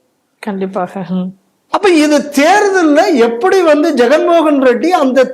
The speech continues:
Speaker 2: தேர்தல்ல ஜெயிப்பதற்காக காவல்துறையை எப்படி பயன்படுத்தினாரோ, ஓங்கோல் குடும்பம் ப்ரூவ் ஆச்சா?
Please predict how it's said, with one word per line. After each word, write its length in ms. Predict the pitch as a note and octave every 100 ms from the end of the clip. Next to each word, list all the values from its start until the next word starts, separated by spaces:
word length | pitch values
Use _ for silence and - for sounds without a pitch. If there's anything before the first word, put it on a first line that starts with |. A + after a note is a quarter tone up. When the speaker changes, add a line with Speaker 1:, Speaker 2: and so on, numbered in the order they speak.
| A3+
Speaker 2:
தேர்தல்ல 600 | C4 C4+ G3+ D#3 G3+ E4+ - - _ _ _ _ _ _ _ E3 B2+
ஜெயிப்பதற்காக 960 | C4+ E4+ - F4+ E4 D4+ C#4 B3+ D4+
காவல்துறையை 760 | C4 A#3 D#4 E4+ E4 C#4 C#4+ D#4+
எப்படி 280 | B3+ C4 C4
பயன்படுத்தினாரோ, 1200 | B3 C#4+ C4 A#3 - F3+ D#3 C#3+ A3 G#3 D3+ - - _ D3+ _ _ _ _ _ _ _ _ _ _ _ _ _ _ _ _ _ _ _ _ _ _ _ _ _ _ _ _ _ _ -
ஓங்கோல் 360 | A3 A3+ G#3+
குடும்பம் 360 | G3 G3 F#3 E3+
ப்ரூவ் 180 | G#3+ A3
ஆச்சா? 280 | D#3 F#3